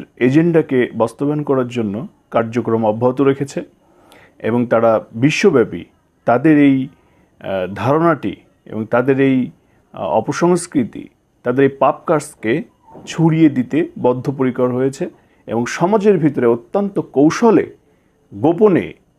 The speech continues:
এই তাদের এই, আহ, থিওরিটি, তাদের এই ধারণাটি মানুষের ভিতরে বদ্ধমূল করে দিচ্ছে যে সমকামিতা কোনো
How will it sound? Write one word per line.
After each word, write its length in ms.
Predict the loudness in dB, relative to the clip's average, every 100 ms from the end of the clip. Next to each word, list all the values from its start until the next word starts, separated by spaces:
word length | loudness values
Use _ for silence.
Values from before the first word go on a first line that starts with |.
| 0
এই 280 | 2 2 2
তাদের 360 | 0 2 2
এই, 200 | 2 2
আহ, 720 | -2 _ _ _ -20 -14 -12 -14 -14
থিওরিটি, 460 | 2 6 6 4 0
তাদের 260 | 0 2 2
এই 60 | 0
ধারণাটি 680 | 0 2 2 0 -2 -8 -8 _ _ -2
মানুষের 400 | -2 -2 -4 -4
ভিতরে 340 | -2 -2 0
বদ্ধমূল 500 | 0 -2 -2 0 0
করে 220 | 0 -2
দিচ্ছে 360 | -2 -4 -6 -8 -10 _ _ -16
যে 400 | -4 0 0 -4 -14 _
সমকামিতা 640 | -4 -2 0 0 0 -2
কোনো 360 | -2 -4 -4